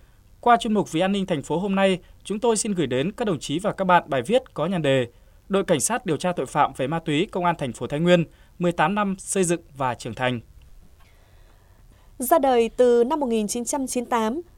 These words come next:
Speaker 2: tiền thân từ đội cảnh sát điều tra, đội cảnh sát điều tra tội phạm về ma túy Công an thành phố Thái Nguyên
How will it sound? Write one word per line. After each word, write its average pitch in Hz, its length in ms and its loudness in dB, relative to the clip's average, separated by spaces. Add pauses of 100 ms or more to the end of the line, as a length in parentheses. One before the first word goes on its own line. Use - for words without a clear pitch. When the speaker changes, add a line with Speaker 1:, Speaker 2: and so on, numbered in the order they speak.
(120)
Speaker 2:
tiền 262 180 2
thân 285 300 -4
từ 262 180 0
đội 226 160 4
cảnh 196 180 -4
sát 339 200 -6
điều 254 120 0
tra, 247 320 -2 (360)
đội 269 160 4
cảnh 240 140 -2
sát 349 180 -4
điều 262 120 2
tra 302 220 -4
tội 247 160 0
phạm 202 300 -4
về 226 140 2
ma 294 120 -2
túy 240 320 -2
Công 269 200 0
an 269 100 -4
thành 226 180 -6
phố 202 120 -2
Thái 202 140 -4
Nguyên 247 300 0